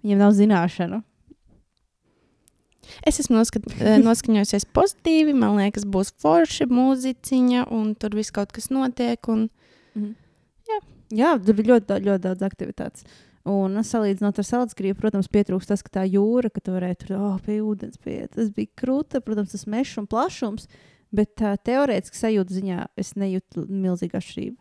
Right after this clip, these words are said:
Speaker 1: Nenormāli daudz izklaides, daudz skatos, visu laiku kaut kur jāiet, visu laiku kaut kas jādara. Tā kā ļoti, ļoti līdzīgi. Un, ā, jā, pagājušajā gadā es uzstājos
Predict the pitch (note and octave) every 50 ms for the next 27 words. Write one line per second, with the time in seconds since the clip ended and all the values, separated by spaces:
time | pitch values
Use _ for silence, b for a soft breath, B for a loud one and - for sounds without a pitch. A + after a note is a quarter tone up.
0 | _ - - C4+ C#4 C4 A3+ F#3+ F#3 F#3 F#3+ G3+ G3+ A#3+ C4 - - - C#4+ C#4
1 | B3 - - B3+ F3+ F#3+ F#3+ G3 - - - - B3 - - B3+ B3 A#3 - G#3
2 | - - F#3 F#3 - F#3 - - F3 F3+ F#3 A3 B3 C4+ C4 A3 F#3+ - - -
3 | F3+ F3 - - - - - G3 G#3+ A3+ G#3 F#3 G3+ G#3+ b b b b b b
4 | b b _ _ - F#3+ _ - - - - - - - - _ - - - -
5 | - G#3+ G#3+ - - _ - - - - - - - A3+ A3 G#3+ G#3 G#3+ G3+ -
6 | G3+ - G3 A3 A#3+ - b b b b b b b b b b b - - A3+
7 | A3 G#3+ G#3 G#3 G3+ G3 F#3 F#3 - - - _ _ - G#3+ G#3+ G#3 G3 - G3+
8 | G3+ F#3+ - G3+ F#3 F#3 - D4+ E4+ - - F4 D4+ C#4 C4+ B3 A#3+ A#3+